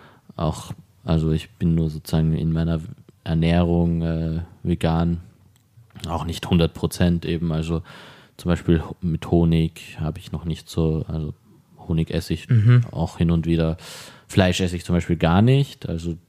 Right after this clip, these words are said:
Speaker 1: vegetarisch bin ich auch schon ein bisschen länger, ich glaub schon so mittlerweile dreieinhalb Jahre oder irgendwie sowas. Und davor auch wenig Fleisch gegessen. Ähm, aber irgendwie bin ich dann auch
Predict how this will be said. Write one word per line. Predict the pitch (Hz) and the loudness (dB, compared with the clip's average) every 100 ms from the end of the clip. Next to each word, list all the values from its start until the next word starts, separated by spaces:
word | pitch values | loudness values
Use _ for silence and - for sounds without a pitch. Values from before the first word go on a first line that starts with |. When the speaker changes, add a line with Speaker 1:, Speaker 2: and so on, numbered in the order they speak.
| _ - | _ -20
Speaker 1:
vegetarisch | - 95 90 - 90 90 85 - | -4 0 2 2 4 4 2 0
bin | 90 87 | 2 4
ich | 87 | 4
auch | 82 | 2
schon | - 87 | 0 0
ein | |
bisschen | 82 85 85 | 0 0 2
länger, | 85 92 92 90 | 4 4 2 0
ich | 82 - | -4 -4
glaub | 80 - | -6 -4
schon | 80 78 | -6 -6
so | 80 78 80 - - - - - _ _ _ - _ 90 | -6 -8 -10 -16 -20 -20 -20 -20 _ _ _ -20 _ -6
mittlerweile | - 85 80 80 80 - _ _ - - _ _ | 0 2 4 4 2 -2 _ _ -20 -20 _ _
dreieinhalb | 90 82 85 85 87 87 87 87 87 85 85 87 92 | -2 2 4 6 6 6 6 4 4 2 2 2 2
Jahre | 95 90 92 | 2 0 0
oder | 92 92 | 0 0
irgendwie | 95 98 | 0 0
sowas. | 92 95 101 - - _ _ _ _ _ _ _ _ _ - - - - | 0 2 0 -2 -10 _ _ _ _ _ _ _ _ _ -20 -20 -20 -8
Und | 82 | -2
davor | 82 - 71 - | -2 0 -2 -2
auch | - 78 | -6 -2
wenig | 80 80 | 0 0
Fleisch | - 78 - | 0 0 0
gegessen. | - 82 82 85 87 - - - - - - _ | 0 0 0 -4 -4 -10 -18 -20 -20 -20 -20 _
Ähm, | 87 85 85 82 82 85 82 - - | 2 4 6 4 4 2 0 -6 2
aber | 90 87 | 4 6
irgendwie | 95 87 | 4 4
bin | 87 | 4
ich | 87 | 2
dann | - 85 | 2 0
auch | 82 - | 0 -4